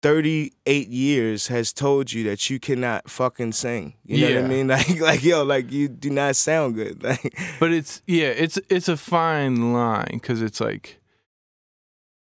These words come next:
Speaker 2: I feel like I've seen so many people that I've, that I've been like, "Rapping is not for you."
Speaker 1: Yeah.
Speaker 2: Like, and then five years later or something, they're still doing it and they're tight.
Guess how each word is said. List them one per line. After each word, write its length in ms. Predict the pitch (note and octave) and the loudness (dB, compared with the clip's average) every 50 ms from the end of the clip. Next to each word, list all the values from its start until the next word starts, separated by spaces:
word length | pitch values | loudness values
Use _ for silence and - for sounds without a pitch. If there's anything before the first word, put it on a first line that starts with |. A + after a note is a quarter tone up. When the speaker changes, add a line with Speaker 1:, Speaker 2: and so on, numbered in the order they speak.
| _ _ _ _ _ _ - | _ _ _ _ _ _ 0
Speaker 2:
I 140 | D3 E3+ E3 | 0 0 2
feel 160 | - E3+ D3+ | 0 0 0
like 140 | C3+ A#2+ A#2 | 0 0 0
I've 200 | B2+ C3 C3+ B2+ | 0 0 0 -2
seen 520 | - - C3+ B2+ A#2+ A2+ G#2+ G2+ G2 A2 - - | -4 -4 -4 -2 -2 -2 -4 -4 -8 -10 -14 -12
so 260 | - - - B2+ A#2+ | -6 -2 0 0 2
many 220 | A2+ A2 G#2 G2+ G2+ | 0 0 -2 -2 -4
people 440 | - A#2 G#2 G2+ - G#2+ G#2+ G#2 - | -4 -6 -6 -4 -6 -6 -6 -6 -4
that 140 | - A2 G2+ | -2 -2 0
I've, 220 | G2 G2 G2 - _ _ _ _ _ _ _ _ _ _ _ _ _ _ _ _ _ _ _ _ _ _ | 0 -2 -6 -10 _ _ _ _ _ _ _ _ _ _ _ _ _ _ _ _ _ _ _ _ _ _
that 140 | - C3+ A#2+ | 0 0 2
I've 200 | A2+ A2+ A2 - | 0 -2 -4 -2
been 200 | - A2+ A2 G#2+ | -2 -2 0 0
like, 460 | G2+ F#2 F#2 G2 - - - - - _ _ _ _ _ _ _ _ _ _ _ _ _ _ - | -2 -4 -6 -8 -10 -14 -20 -20 -20 _ _ _ _ _ _ _ _ _ _ _ _ _ _ -2
"Rapping 500 | A#2 A#2+ B2 A#2 - - B2+ A#2 A2 A#2 | 0 0 0 0 -2 -2 -2 -2 -2 -2
is 180 | A#2 A2+ G#2+ | -4 -4 -4
not 260 | A#2 A2+ F#2+ D#2+ - - | -2 -2 -2 -2 -4 -8
for 120 | - - | -8 -8
you." 460 | G#2+ - - - - - A2+ B2+ C3 - _ - | -8 -6 -8 -8 -10 -10 -12 -14 -14 -14 _ -4
Speaker 1:
Yeah. 260 | A#2+ C3+ C#3 C#3+ C3 | 0 2 2 4 4
Speaker 2:
Like, 300 | C3+ B2+ A#2 G#2+ - - - | 2 2 0 -2 -6 -2 0
and 160 | D3+ C#3 C#3+ | 0 2 2
then 420 | D3 D3+ D3 C#3+ C#3 C#3 C3+ C3 - _ _ _ _ _ _ _ _ | 2 2 2 0 0 -2 -2 -4 -8 _ _ _ _ _ _ _ _
five 240 | E3+ D#3+ D#3 D3 C#3 | 2 2 2 2 0
years 240 | C#3 C#3 B2+ A#2+ C3+ | 0 -2 -2 0 0
later 380 | D3 D3 C#3+ C3 B2 B2 A#2 A#2 | 2 2 2 2 2 0 0 0
or 40 | |
something, 340 | A2+ - C3 A#2 A2+ A#2+ A#2 | -2 -2 -4 -2 -2 0 0
they're 100 | A#2+ A#2+ | 0 0
still 240 | A2 - - C3 A#2 | 0 0 0 0 0
doing 320 | G#2+ A#2 C3 C#3 C3 B2 | 2 2 2 2 2 0
it 200 | A#2+ A2+ A2 - - | 0 -2 -2 -4 -4
and 140 | A#2+ A2+ A2+ | -2 0 0
they're 120 | A2+ G#2 | 0 0
tight. 400 | G2 - D3 C3+ B2+ A2+ - - | 0 0 0 0 0 -2 -6 -10